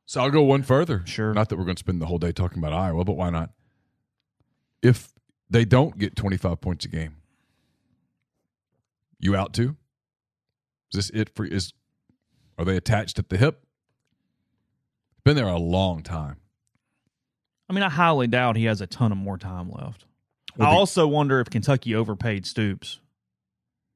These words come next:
Speaker 2: knowing that in a year it might be a thing.
Speaker 1: Well, Kentucky overpaid Stoops because they knew Iowa was looming. I think Auburn at least inquired,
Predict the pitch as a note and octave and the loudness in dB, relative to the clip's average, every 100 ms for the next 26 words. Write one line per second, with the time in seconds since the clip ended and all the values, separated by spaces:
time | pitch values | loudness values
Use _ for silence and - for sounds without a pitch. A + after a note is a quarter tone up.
0 | - A2 A2 G#2 G2 F#2+ F#2 F#2+ G2 F#2 | -4 -2 -2 -4 -6 -6 -8 -6 -6 -6
1 | F#2+ G#2 G2+ - F2+ - F2+ F2 - E3+ | -8 -8 -8 -8 -10 -10 -14 -8 2 2
2 | E3 D3+ C#3 C3+ D3 B2+ A#2+ B2 G#2+ - | 4 2 4 4 6 4 4 2 2 2
3 | A2 F#2+ - F#2 G2+ F2+ F#2+ G#2 G#2+ A2 | 0 0 -4 -2 0 0 2 2 4 2
4 | A2 G#2+ G2+ G2+ G#2+ F#2+ F#2+ G#2 F#2+ - | 2 0 0 2 2 2 0 -4 -10 -18
5 | _ _ _ _ _ - - A2 - G#2+ | _ _ _ _ _ -10 -4 -2 2 2
6 | G2+ G#2 F#2+ G2+ G2 G#2 F#2 - G#2 F#2+ | 2 0 0 -2 -2 -4 -4 0 0 0
7 | F2 G2+ | -2 -4